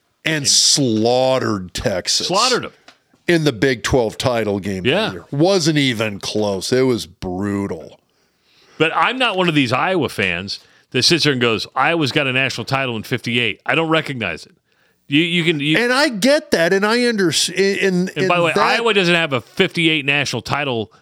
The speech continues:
Speaker 2: on their Ring of Honor at Kinnick Stadium. They don't even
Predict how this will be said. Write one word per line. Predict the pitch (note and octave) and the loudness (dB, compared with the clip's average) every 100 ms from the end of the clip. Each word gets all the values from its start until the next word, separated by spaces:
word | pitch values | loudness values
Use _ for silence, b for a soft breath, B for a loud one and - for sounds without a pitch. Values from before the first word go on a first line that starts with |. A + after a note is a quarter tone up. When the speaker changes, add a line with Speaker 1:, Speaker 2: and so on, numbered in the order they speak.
| b b _ | b b _
Speaker 2:
on | B2 A#2 | -2 2
their | G#2+ G#2 | 2 2
Ring | B2+ C3 | 0 2
of | A2+ | 2
Honor | G#2+ A#2 A2+ F#2+ F2+ | 2 2 0 -2 -4
at | F#2+ G2 - | -6 -6 -6
Kinnick | A#2 F2 | -6 -6
Stadium. | - G#2 E2 C#2+ - _ _ A2+ | -6 -6 -6 -10 -20 _ _ -2
They | C3 C#3 | 0 2
don't | A#2+ | 0
even | G2 F2 E2 | -2 -6 -12